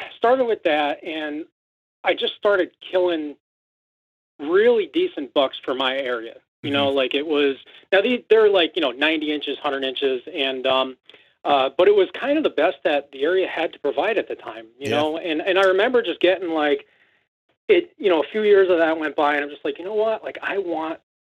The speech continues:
Speaker 1: I want something bigger. I wanna be able to go chase it. I wanna be able to hunt it down." And I'm, I'm just not seeing, you know, in the area that I'm hunting, I'm not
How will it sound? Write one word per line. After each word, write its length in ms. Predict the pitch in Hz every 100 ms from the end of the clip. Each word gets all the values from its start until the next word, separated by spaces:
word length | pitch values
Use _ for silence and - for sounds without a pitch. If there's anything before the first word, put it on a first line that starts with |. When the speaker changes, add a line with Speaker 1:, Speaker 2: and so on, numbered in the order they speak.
| _ -
Speaker 1:
I 80 | 175
want 340 | 156 165 196 -
something 280 | 156 - 143 -
bigger. 320 | 143 120 113
I 60 | 147
wanna 420 | 135 151 160 175
be 220 | 160 147
able 200 | 151 147
to 100 | 147
go 140 | 139 131
chase 360 | - 160 143 -
it. 100 | 127
I 100 | 131
wanna 280 | 143 160 175
be 80 | 180
able 240 | 175 151
to 60 | -
hunt 180 | 135 139
it 120 | 135
down." 300 | 143 123 107 _ _ _ _ _
And 520 | 165 151 147 143 147 - _ _ _ _
I'm, 220 | 175 160
I'm 140 | 208 170
just 180 | 190 190
not 300 | 185 196 - _
seeing, 600 | - 190 190 170 151 139 131 _ _ _ _ _ _
you 100 | 156
know, 360 | 147 135 131 -
in 100 | 160
the 140 | 160 156
area 300 | 180 196 170
that 200 | 156 143
I'm 140 | 131
hunting, 360 | - 170 160 139
I'm 120 | 139
not 220 | 156 170